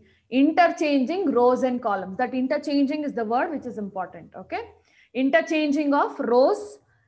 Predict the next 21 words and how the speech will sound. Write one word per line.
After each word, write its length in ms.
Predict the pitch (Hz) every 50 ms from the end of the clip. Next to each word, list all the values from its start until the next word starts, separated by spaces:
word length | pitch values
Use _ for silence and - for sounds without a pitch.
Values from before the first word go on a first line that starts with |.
| _
and 320 | - 226 254 285 339 349 -
columns 460 | 311 247 240 233 254 294 453 - -
is 160 | 302 240 -
called 260 | - 240 226 214 214
as 160 | 226 339 523 508 - - _ _ _ _
transpose. 520 | 247 226 202 196 190 190 - 190 185 202 190
Very 220 | 208 233 233 233
good. 240 | 196 190 175 - - _ _ _ _ _ _ _ _ _ -
Now, 380 | 233 233 247 330 427 - - - - _ _ _ _ _ _ _ _ -
A 480 | 254 277 294 330 359 392 392 - - -
into 480 | 320 320 330 320 320 339 339 339 240
B, 520 | 208 277 269 247 220 233 294 403 - - - - _ _ _ - - _ _ _ _ _ _ _ _
what 300 | - 214 220 240 247 233
did 160 | 240 277 233 220
we 140 | 269 254
get? 340 | 214 277 311 453 - - - -
We 140 | 226 220
got 260 | 214 233 269 311 453 - - - _ _ _ _ _ _ _ _
fifty-six, 800 | 247 226 220 - - 269 262 - - 330 381 415 415 - - - - _ _ _ _ _ _
thirty-six, 760 | 240 220 220 220 262 262 269 - - 359 403 392 - - - _ _ _ _ _ _ -
twenty-five, 800 | 233 220 226 226 226 220 269 269 269 - 277 269 277 339 427